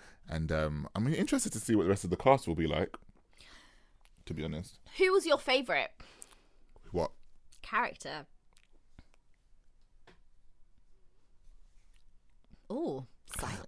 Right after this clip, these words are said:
Speaker 1: I liked
Speaker 2: I mean,
Speaker 1: I wanna say I liked, I wanna say I liked Romeo just because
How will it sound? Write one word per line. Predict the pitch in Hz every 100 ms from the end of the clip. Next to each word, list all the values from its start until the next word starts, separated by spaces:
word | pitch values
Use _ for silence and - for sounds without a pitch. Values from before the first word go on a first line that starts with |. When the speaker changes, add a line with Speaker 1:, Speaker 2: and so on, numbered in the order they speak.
| -
Speaker 1:
I | 117
liked | 127 120 104 - - - - - - - - - - - - - - - - _ - - - - - - _ _ - - - - _ - _ _ - - - - - - - - - _ - _ - - - _ - _ _ - -
Speaker 2:
I | 185
mean, | 202 190
Speaker 1:
I |
wanna | 156 139
say | 147
I | 127
liked, | 113 104 90
I | -
wanna | 101 139
say | 139 117
I | 101
liked | 92 87 101
Romeo | 90 80 69 73
just | 80 -
because | 80 82 78 76 - -